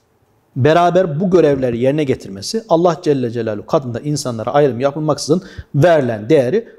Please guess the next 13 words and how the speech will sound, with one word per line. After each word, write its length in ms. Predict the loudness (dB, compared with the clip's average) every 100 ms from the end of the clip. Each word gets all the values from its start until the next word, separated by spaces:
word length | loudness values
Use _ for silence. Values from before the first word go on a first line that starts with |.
| _
ortaya 340 | 0 4 0
koymaktadır. 680 | 2 -2 -4 -8 -4 -2 -4 -12 _ _ _ _
Peygamber 400 | 0 2 2 2
Efendimiz 460 | 2 0 -2 -6 0
de 300 | 0 0 -14 _ -4
bu 220 | 0 4
değeri 580 | 2 2 2 0 -2 -2
davranışlarına 640 | 2 2 2 -8 -10 -8 -4
yansıtmıştır 600 | -2 -4 -6 -12 -12 -10
arkadaşlar. 600 | -8 -8 -8 -8 -8 -8 _ -10 _ _ _ _ _ _ -20 _ -18 -16 -16 -18 -20 -20 _ _ _ _
Unutmamak 500 | 0 2 2 2 2
gerekir 340 | 2 2 2 0
ki 380 | 0 -2 -6